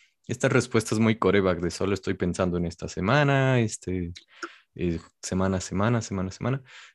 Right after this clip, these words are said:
Pero esta semana sí ya contestó que, pues sí, todo parece indicar que este sería su último juego en casa, eh, contra los Browns. Eh, le ganaron de visita en un partido sin muchos puntos. Eh, son,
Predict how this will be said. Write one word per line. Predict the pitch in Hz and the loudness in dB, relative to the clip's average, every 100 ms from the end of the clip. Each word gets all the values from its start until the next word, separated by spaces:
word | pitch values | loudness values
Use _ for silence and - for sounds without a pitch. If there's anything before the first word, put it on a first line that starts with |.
| - | 2
Pero | 123 120 - | 8 8 8
esta | 131 127 165 | 6 6 6
semana | 156 156 170 | 6 6 6
sí | - 165 180 | 4 2 4
ya | 160 190 202 202 | 6 8 6 4
contestó | 180 170 139 - 165 185 | 0 0 -4 -2 -2 0
que, | 196 180 175 _ - | 2 2 0 _ -6
pues | 143 127 | -4 -2
sí, | 220 | -4
todo | 254 190 202 196 | -2 0 0 0
parece | 151 151 147 | -4 -2 -2
indicar | 139 127 131 | -2 0 -2
que | 131 120 127 _ - - - | 0 -4 -4 _ -20 -20 -2
este | 117 - 113 | -2 -2 -4
sería | 113 107 | 2 2
su | 110 110 | 4 2
último | 110 120 113 | 2 2 0
juego | - 107 104 | 2 0 2
en | 101 | 0
casa, | - 95 95 95 90 - _ _ _ _ _ _ - - | 2 2 4 0 -2 -6 _ _ _ _ _ _ -20 -10
eh, | 101 98 92 | -4 -2 -2
contra | - 95 - 95 92 - | -2 -2 2 0 0 -2
los | 98 98 | -2 0
Browns. | 113 156 185 185 - - - - - | 6 8 8 6 0 -10 -20 -20 -4
Eh, | 98 98 | 0 2
le | 98 | 2
ganaron | 95 98 120 160 | 2 2 4 4
de | 139 | 4
visita | 104 - 110 131 | 2 0 -2 -2
en | 147 | -2
un | 123 | -2
partido | 113 110 107 107 | -4 -4 -2 -2
sin | - 107 | 0 0
muchos | 101 107 - 98 | 2 0 -4 -12
puntos. | - 117 135 240 - - _ _ - _ _ - | -4 0 2 2 0 -8 _ _ -20 _ _ -6
Eh, | 98 98 98 | -2 0 0
son, | 90 - 113 113 107 104 98 | -2 0 2 6 6 6 2